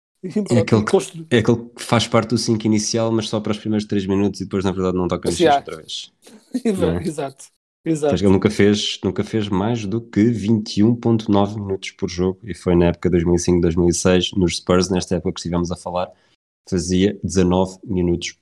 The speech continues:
Speaker 2: por jogo. Quedas, está feito o balanço?
Speaker 1: Está feito o meu balanço.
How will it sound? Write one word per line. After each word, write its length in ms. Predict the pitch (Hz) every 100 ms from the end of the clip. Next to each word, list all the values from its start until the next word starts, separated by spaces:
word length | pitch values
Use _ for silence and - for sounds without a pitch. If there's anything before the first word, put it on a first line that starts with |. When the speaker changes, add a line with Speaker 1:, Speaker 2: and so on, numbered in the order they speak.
| _ -
Speaker 2:
por 140 | 87
jogo. 320 | 73 78 73 - - _ _ _ _ _ _ _ -
Quedas, 360 | - 107 92 -
está 180 | -
feito 200 | 127 127
o 40 | 127
balanço? 440 | 131 175 175 - _ _ _ _ _ _ _ _ -
Speaker 1:
Está 200 | - 226
feito 220 | 240 262
o 20 |
meu 100 | 269
balanço. 500 | 285 233 139 - -